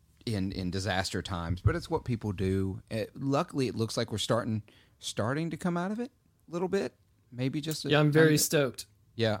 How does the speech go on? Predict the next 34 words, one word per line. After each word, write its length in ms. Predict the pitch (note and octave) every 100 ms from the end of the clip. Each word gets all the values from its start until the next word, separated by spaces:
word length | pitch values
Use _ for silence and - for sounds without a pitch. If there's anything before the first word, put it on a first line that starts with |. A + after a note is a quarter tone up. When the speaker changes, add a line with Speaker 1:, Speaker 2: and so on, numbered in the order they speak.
| A2
Speaker 1:
I'm 120 | C3
Speaker 2:
Like, 40 | C#3
Speaker 1:
excited. 320 | C#3+ C3+ C#3
Speaker 2:
I 100 | D#3+
was 160 | F3 E3+
just 180 | F#3
hanging 320 | - F3 E3+ E3+
out 140 | D#3+
with 180 | E3 -
people 460 | F3+ F3 E3+ D#3+
last 360 | D3 C#3+ D3+ -
night. 320 | D#3 E3+ F#3
Like, 220 | D3 C3+
we 100 | D3+
were, 220 | D3+ D3 - -
we 200 | E3 C#3+
realized 480 | D3 D3+ D3 D3
we 120 | D3 C#3+
were 120 | C3+
all 180 | C3+ C#3
vaccinated, 800 | C3 D3 - C#3+ A#2 G#2+ G2 _
and 100 | C#3
we 80 | C3+
we're 60 | C3+
like, 180 | B2+
"Wait 140 | - F#3
a 20 |
minute. 240 | D3+ A#2 - - - - - - _ _
So 560 | - - E3 D#3+ D#3+ - _
when 520 | E3+ D3+ D3+ E3+ F#3+
was 240 | F3 F3 E3+
your 80 | D#3
second 380 | - E3+ D3+
shot? 340 | C3+ - G3